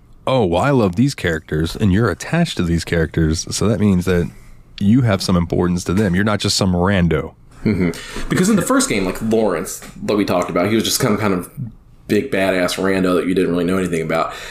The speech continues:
Speaker 2: But in the course of this game, you kind of learn his connection to two of your main characters, Joshua and Agate.
Speaker 1: Yeah. And the connection with Joshua, it's like,
Speaker 2: Damn.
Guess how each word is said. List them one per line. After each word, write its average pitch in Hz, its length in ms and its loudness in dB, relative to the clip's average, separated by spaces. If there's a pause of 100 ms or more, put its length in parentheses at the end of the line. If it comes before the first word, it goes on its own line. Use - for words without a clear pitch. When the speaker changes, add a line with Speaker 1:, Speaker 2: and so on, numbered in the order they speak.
(140)
Speaker 2:
But 104 80 0
in 98 100 2
the 85 60 -2
course - 280 -2
of 101 60 -2
this 92 100 -2
game, 87 240 0
you 87 60 -2
kind 92 180 0
of 90 160 -4 (160)
learn 95 320 0
his 95 260 -2
connection 90 500 0
to - 120 -4
two 95 240 2
of 85 120 0
your 90 340 0
main 92 280 0
characters, 85 640 0
Joshua 87 840 0 (380)
and 87 200 -4
Agate. 87 680 -2 (880)
Speaker 1:
Yeah. 90 220 -2 (720)
And 90 400 0 (520)
the 98 200 -2
connection 104 400 -2
with 82 120 -4
Joshua, 101 460 -2
it's 160 140 -8
like, - 160 -10 (880)
Speaker 2:
Damn. 90 160 -2